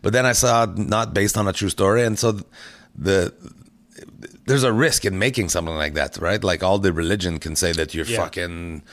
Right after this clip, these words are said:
Speaker 1: you're, uh, whatever, you're, uh, making
Speaker 2: Uh,
Speaker 1: fun or making light or
Speaker 2: xenophobic.
Speaker 1: whatever. Anyway.
Speaker 2: Is that what it is?
Speaker 1: Yes, like
Speaker 2: Xenophobic?
Speaker 1: you're
Speaker 2: Yeah.
Speaker 1: being a zealot or whatever.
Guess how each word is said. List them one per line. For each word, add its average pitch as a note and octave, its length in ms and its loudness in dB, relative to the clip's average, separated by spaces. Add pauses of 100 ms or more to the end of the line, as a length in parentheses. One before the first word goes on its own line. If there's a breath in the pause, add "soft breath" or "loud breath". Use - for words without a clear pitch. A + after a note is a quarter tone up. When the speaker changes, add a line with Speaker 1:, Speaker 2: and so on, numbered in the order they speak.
(220 loud breath)
Speaker 1:
you're, E2 580 0 (920)
uh, D2 280 -6
whatever, D#2+ 440 -4
you're, D2+ 500 -4
uh, C#2 540 -6 (160)
making F2 300 -8
Speaker 2:
Uh, E2+ 40 -8
Speaker 1:
fun F2 300 -4
or E2+ 60 -6
making E2+ 280 -6
light E2+ 280 -2
or D#2 420 -4
Speaker 2:
xenophobic. D#3 400 0
Speaker 1:
whatever. D3 380 2
Anyway. F2 220 0 (280)
Speaker 2:
Is G#2 80 -12
that B2 120 -2
what C3 100 0
it G#2+ 40 4
is? G#2+ 40 4
Speaker 1:
Yes, G#2 360 2
like F2 200 0
Speaker 2:
Xenophobic? - 100 4
Speaker 1:
you're F2+ 220 0
Speaker 2:
Yeah. G#2+ 120 -4
Speaker 1:
being F#2+ 220 2
a F2+ 60 2
zealot F2+ 460 0
or D#2+ 100 -2
whatever. D2+ 380 -4